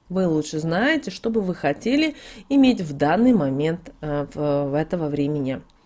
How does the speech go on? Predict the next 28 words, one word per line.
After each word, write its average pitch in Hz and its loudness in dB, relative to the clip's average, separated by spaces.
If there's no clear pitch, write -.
А 180 0
вот 220 4
мужчинам 320 4
в 233 4
этот 226 0
день 247 2
на 254 6
протяжении 208 0
всего 180 -2
дня 233 0
нужно 214 2
говорить 185 2
о 170 -2
том, 370 0
какая 302 2
у 294 6
них 226 6
женщина 185 0
красивая. 151 -2
А 165 2
также, 233 4
несмотря 220 2
на 220 2
то, 233 0
что 208 -6
сегодня 190 -2
девятое 170 0
марта, 202 0